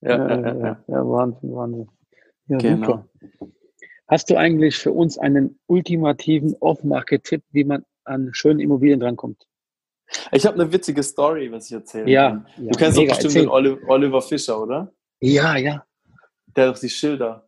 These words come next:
Speaker 1: die er überall
Speaker 2: Ja,
Speaker 1: platziert.
Speaker 2: ja,
Speaker 1: Und
Speaker 2: ja.
Speaker 1: wir haben uns gedacht, ey, lass ein Schild nehmen und ans Fahrrad hängen, ja? An ein Fahrrad hängen. <laughs> Und das Fahrrad haben wir direkt vors Grundbuchamt gestellt, weil da gibt's Fahrradständer.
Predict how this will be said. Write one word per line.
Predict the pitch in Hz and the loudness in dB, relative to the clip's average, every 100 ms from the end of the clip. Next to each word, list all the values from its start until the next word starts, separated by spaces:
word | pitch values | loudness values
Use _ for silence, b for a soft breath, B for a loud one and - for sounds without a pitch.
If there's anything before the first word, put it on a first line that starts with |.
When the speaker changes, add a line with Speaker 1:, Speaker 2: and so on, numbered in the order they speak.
| _ - | _ -2
Speaker 1:
die | |
er | 117 110 | -2 -2
überall | 107 107 | -2 -4
Speaker 2:
Ja, | |
Speaker 1:
platziert. | 117 127 139 214 107 _ - | 0 2 4 2 -4 _ -2
Speaker 2:
ja, | 131 147 - | 0 0 0
Speaker 1:
Und | - | 2
Speaker 2:
ja. | 151 | 4
Speaker 1:
wir | 175 | 4
haben | 170 | 0
uns | 156 | 0
gedacht, | 127 127 131 - | 2 4 2 0
ey, | 117 113 104 - _ _ _ _ _ _ - | 2 2 0 -4 _ _ _ _ _ _ -2
lass | 120 156 - | 2 2 0
ein | 120 | -2
Schild | - 131 185 - | -2 0 0 -2
nehmen | 110 107 135 208 _ _ b b b | -8 -6 -6 -8 _ _ b b b
und | 127 151 160 | 2 2 2
ans | 123 123 120 - | 2 2 2 -4
Fahrrad | - 127 139 123 101 | 0 2 4 0 0
hängen, | 101 101 98 - | -10 -10 -12 -12
ja? | 107 143 _ _ _ _ _ | -12 -12 _ _ _ _ _
An | - 117 | -2 -2
ein | 110 | 0
Fahrrad | - 120 151 160 | 2 2 0 -8
hängen. | 165 190 b b b b b b - | -8 -10 b b b b b b -2
<laughs> | 214 196 185 143 | 0 2 2 2
Und | 147 - B B B B | 0 -2 B B B B
das | 123 | -10
Fahrrad | - 131 151 160 147 | 0 2 2 -2 -2
haben | 123 | -4
wir | 117 | -2
direkt | 131 143 160 | -2 -2 -4
vors | - 123 | -8 -12
Grundbuchamt | - 139 135 117 - 101 - | -6 -4 -4 -8 -8 -8 -10
gestellt, | - - 101 104 - _ | -10 -6 -4 -6 -10 _
weil | 113 117 | 2 4
da | 127 | 2
gibt's | 123 - | 0 -2
Fahrradständer. | 117 117 117 - 107 104 104 | 0 0 -4 -8 -6 -4 -6